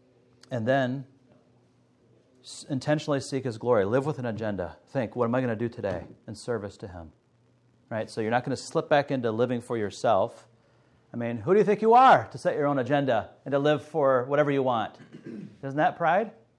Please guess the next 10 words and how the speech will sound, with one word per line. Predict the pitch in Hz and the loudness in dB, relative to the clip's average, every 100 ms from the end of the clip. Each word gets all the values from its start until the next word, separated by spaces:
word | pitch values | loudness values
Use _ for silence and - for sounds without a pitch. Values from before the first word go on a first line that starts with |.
| _ _ _ _ _ 147 | _ _ _ _ _ -2
Let's | 151 | -2
be, | - 170 170 165 | 0 0 0 0
let's | 156 - 165 | -2 0 0
get | 220 208 | 0 2
down | 190 180 | 2 4
low. | 180 214 120 92 - _ _ _ _ | 8 8 8 2 -10 _ _ _ _
Say, | 151 147 | 2 4
"I'm | 139 175 | 4 2
a | 156 | -2
slave. | - 180 196 226 180 110 | -8 -2 4 6 6 2